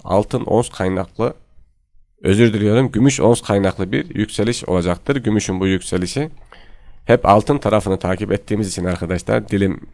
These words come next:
gönlüm hep altın tarafında, altın söylüyor. Bunu ya-, takipçilerim daha iyi biliyorlar. Zaten profil fotoğrafımdan da belli, altın tarafında, altın yatırımcısının gözdesi olduğumuz.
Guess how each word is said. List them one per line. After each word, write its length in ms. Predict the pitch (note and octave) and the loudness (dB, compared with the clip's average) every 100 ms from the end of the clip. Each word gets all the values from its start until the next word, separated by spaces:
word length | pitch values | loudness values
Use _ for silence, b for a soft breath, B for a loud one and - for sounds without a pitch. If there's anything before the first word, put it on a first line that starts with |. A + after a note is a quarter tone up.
| b b - - - | b b -20 -20 -2
gönlüm 480 | A2 G#2 G2 A2+ A#2 - | 4 4 4 0 -2 0
hep 300 | A2 - - | -2 0 2
altın 340 | G2+ - G#2+ | 2 2 -4
tarafında, 480 | G2 F#2 F2+ F2+ G#2 | -2 -4 -4 -2 2
altın 280 | G2 - G2 | 0 0 -4
söylüyor. 540 | F#2 F2 G2 A2+ F#2 | -2 -2 0 0 -2
Bunu 260 | G2 G2+ F2 - | -2 0 0 -2
ya-, 160 | F2+ - | -4 2
takipçilerim 800 | F#2+ G2 A2 G2 G2 G#2 G#2 F#2 | 2 2 0 0 2 2 -2 0
daha 200 | G#2 G#2 | 4 4
iyi 100 | F#2 | 2
biliyorlar. 480 | E2 E2+ F2 A#2 | -2 -2 0 -2
Zaten 380 | - G#2+ G#2 F#2+ | 0 0 0 -2
profil 280 | - F#2+ G#2+ | 0 0 0
fotoğrafımdan 680 | G2+ G#2+ G2+ F#2 F#2 F2+ F2 | -4 0 0 0 -4 -4 -6
da 140 | D#2+ | -6
belli, 260 | E2+ E2+ D#2+ | -6 -6 -10
altın 400 | F2 F2+ F2 F#2+ | -6 -6 -8 -14
tarafında, 640 | - F2 F2 F2 F2+ - | -10 -12 -12 -10 -10 -6
altın 300 | F2+ F#2 G#2 | -6 -4 -2
yatırımcısının 720 | F#2+ - F2 E2+ - F#2+ E2+ | -2 -2 -6 -6 -6 -6 -6
gözdesi 460 | F#2 F2 F#2 F2 E2+ | -4 -4 -4 -4 -4
olduğumuz. 560 | E2 E2 E2+ A2 - | -4 -4 -4 -4 -8